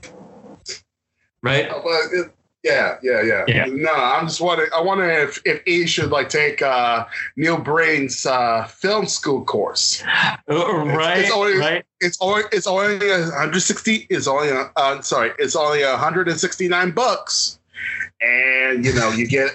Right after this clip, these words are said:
Speaker 2: a,
Speaker 1: <laughs> We
Speaker 2: you
Speaker 1: should,
Speaker 2: get a
Speaker 1: we
Speaker 2: D V D
Speaker 1: should start
Speaker 2: rom, uh, uh, sorry, of,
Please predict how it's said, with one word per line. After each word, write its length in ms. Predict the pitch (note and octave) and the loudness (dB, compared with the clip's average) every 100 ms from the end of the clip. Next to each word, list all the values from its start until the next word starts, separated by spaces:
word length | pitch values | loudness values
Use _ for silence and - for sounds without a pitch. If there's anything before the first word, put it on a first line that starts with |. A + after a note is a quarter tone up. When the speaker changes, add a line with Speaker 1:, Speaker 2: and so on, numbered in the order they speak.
| - | 0
Speaker 2:
a, 200 | C3+ A3+ | 2 2
Speaker 1:
<laughs> 80 | B3+ | 0
We 240 | C#4+ A3 D4+ | 0 0 2
Speaker 2:
you 40 | |
Speaker 1:
should, 260 | E3+ - - | 2 2 0
Speaker 2:
get 40 | |
a 80 | D#3 | -2
Speaker 1:
we 80 | - | 0
Speaker 2:
D 160 | G3+ | 2
V 200 | A3+ A#3+ | 2 2
D 120 | B3 | 2
Speaker 1:
should 140 | G#3+ F3 | 2 2
start 480 | F#3+ F#3+ D3+ C#3+ D#3 | 2 2 2 -2 -4
Speaker 2:
rom, 100 | - _ - | -10 _ -8
uh, 60 | F#3 - | -8 -2
uh, 40 | E3 | -4
sorry, 380 | E3 - D3 C#3+ - - - - - - | -2 -2 0 0 -4 -8 -6 -4 -4 -2
of, 340 | E3 F#3 E3+ | 0 0 -2